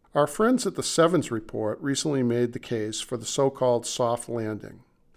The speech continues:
They analyzed the biggest factors, in their view, for whether the economy will drop off suddenly or ease through a slowdown. Looking at the I S M manufacturing report, the I S M services report,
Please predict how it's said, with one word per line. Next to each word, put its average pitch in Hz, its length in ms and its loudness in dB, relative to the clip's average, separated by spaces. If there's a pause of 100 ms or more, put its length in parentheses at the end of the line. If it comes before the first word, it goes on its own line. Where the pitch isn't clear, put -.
They 123 160 -2
analyzed 151 840 4
the 127 80 -2
biggest 131 500 -2
factors, 113 640 -2
in 127 140 2
their 139 200 6
view, 110 340 -2
for 127 140 -2
whether 175 300 6
the 135 140 4
economy 135 480 2
will 110 160 -2
drop 127 360 2
off 127 200 4
suddenly 110 680 0 (540)
or 131 180 0
ease 180 380 -2
through 135 340 2
a - 60 -4
slowdown. 123 640 0 (760)
Looking 180 320 4
at 156 120 4
the 127 120 0
I 127 220 8
S 131 200 2
M 127 280 2
manufacturing 127 840 2
report, 107 540 -2 (560)
the 131 140 2
I 139 160 6
S 139 200 2
M 135 160 2
services 165 600 2
report, 117 580 -4